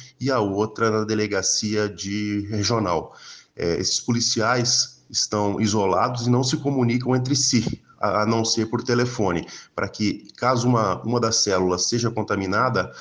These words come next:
a outra, é, continue prestando serviços. Então, eu peço pra população, é, alguns serviços não foram suspensos, como os, é, identidade e documento de trânsito, mas eu peço pra população, pra aqueles que estão no,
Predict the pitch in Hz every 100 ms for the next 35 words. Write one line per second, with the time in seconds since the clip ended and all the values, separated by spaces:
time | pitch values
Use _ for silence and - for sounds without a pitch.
0 | - - 123 101 104 110 117 117 113 107
1 | - 104 101 123 123 120 101 107 110 110
2 | - 101 104 - 123 123 82 - - -
3 | - - 131 127 117 120 120 113 107 107
4 | - 95 90 - 120 123 127 - - -
5 | - - - 95 98 95 98 101 98 123
6 | 123 104 113 - 107 135 131 131 127 135
7 | - 113 104 - - 98 98 92 - -
8 | 98 98 92 90 90 92 110 107 98 -
9 | 95 95 113 123 123 123 127 127 110 110
10 | 110 107 107 104 101 113 113 113 107 110
11 | 123 120 85 80 - 98 98 - 104 110
12 | - 107 98 95 92 - 107 120 123 101
13 | - 123 123 - - 98 95 101 95 87
14 | 85